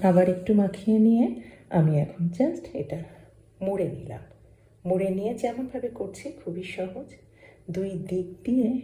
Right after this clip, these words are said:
মুড়ে নিচ্ছি। অনেকটা এসের মতো হয়েছে, তারপরে একদিকটা আর এক দিকটার উপরে উঠিয়ে দিলাম। ব্যাস, পরোটার লেচিটা তৈরি হয়ে গেল। এখন আমি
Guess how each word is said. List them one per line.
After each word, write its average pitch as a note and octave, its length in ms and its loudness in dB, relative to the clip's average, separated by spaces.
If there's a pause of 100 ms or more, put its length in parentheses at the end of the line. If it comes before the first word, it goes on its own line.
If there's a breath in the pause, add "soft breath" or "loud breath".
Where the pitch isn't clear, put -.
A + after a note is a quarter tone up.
(460)
মুড়ে F3 280 8
নিচ্ছি। F#3+ 360 -2
অনেকটা A#3 220 2 (160)
এসের F3 380 0
মতো D3+ 240 -4
হয়েছে, E3 260 -2 (180)
তারপরে D#3 460 0 (720 loud breath)
একদিকটা G3 520 -2 (360)
আর G3 140 6
এক G3+ 60 -2 (120)
দিকটার D3+ 320 -2 (100)
উপরে E3+ 320 0 (380)
উঠিয়ে C3+ 380 -2
দিলাম। D#3 240 -6 (580 soft breath)
ব্যাস, G3 220 4 (120)
পরোটার F3 380 4 (140)
লেচিটা F3+ 520 -2 (360)
তৈরি E3+ 280 2
হয়ে F#3+ 220 -6
গেল। G3 140 -4 (400)
এখন - 260 -6 (260)
আমি D3+ 160 -2